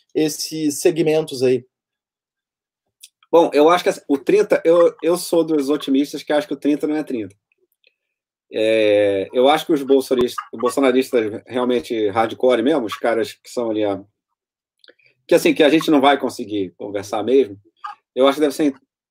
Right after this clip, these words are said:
Speaker 2: mais ou menos do, do tamanho que ele tinha ali antes da facada, entendeu? Que dava uns vinte e poucos. É, eu acho que esse trinta ainda dá pra cair até aí. É, depois é mais difícil, assim, não é impossível, obviamente, mas aí já é um trabalho mais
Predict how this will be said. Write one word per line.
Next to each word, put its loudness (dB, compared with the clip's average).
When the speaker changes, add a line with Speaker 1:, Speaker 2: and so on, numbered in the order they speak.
Speaker 2:
mais -2
ou 2
menos 0
do, -10
do -10
tamanho 0
que -2
ele 0
tinha -2
ali 4
antes 0
da 0
facada, -6
entendeu? -12
Que -18
dava -2
uns -4
vinte -8
e -20
poucos. -6
É, 2
eu 6
acho 2
que -2
esse -4
trinta -2
ainda 0
dá 0
pra -6
cair -2
até -2
aí. -2
É, 0
depois 2
é 0
mais -2
difícil, -2
assim, 0
não 2
é 2
impossível, 0
obviamente, 0
mas -2
aí 2
já 0
é 2
um -4
trabalho 2
mais 0